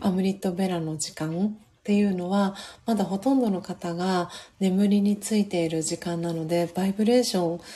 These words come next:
その流れている空気感だったりも、すごく静かで穏やかな、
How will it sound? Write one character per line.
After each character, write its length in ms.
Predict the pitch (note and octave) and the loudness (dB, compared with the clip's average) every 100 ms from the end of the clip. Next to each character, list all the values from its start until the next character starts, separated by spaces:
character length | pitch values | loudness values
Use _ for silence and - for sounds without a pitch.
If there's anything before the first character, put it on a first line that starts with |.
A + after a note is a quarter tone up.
| - - | -20 -12
そ 160 | - | -4
の 180 | F3 E3+ | -2 0
流 240 | E3+ F3 A3+ | 0 0 2
れ 120 | A3 | 2
て 140 | F#3 | 2
い 20 | D#3+ | 0
る 100 | E3 | -2
空 240 | - G3 | -2 -4
気 160 | - - | -4 -6
感 240 | F3+ E3 | -6 -4
だ 80 | E3 | -8
っ 60 | - | -8
た 140 | E3+ | -6
り 100 | F3 | -4
も、 400 | F#3 G#3+ G#3 G3+ - - - | 0 2 2 0 -8 -20 -16
す 180 | - A3+ | -6 2
ご 120 | B3 | 2
く 160 | C4 A3+ | 4 0
静 340 | - G#3 G3+ | 0 -2 -4
か 160 | G3+ F3 | -4 -4
で 140 | E3+ | -4
穏 260 | - E3+ F#3 | -4 -6 -4
や 140 | F#3+ | -4
か 320 | G3 A3 A3+ A3+ | -4 -2 0 2
な、 300 | G#3 F3 | 2 2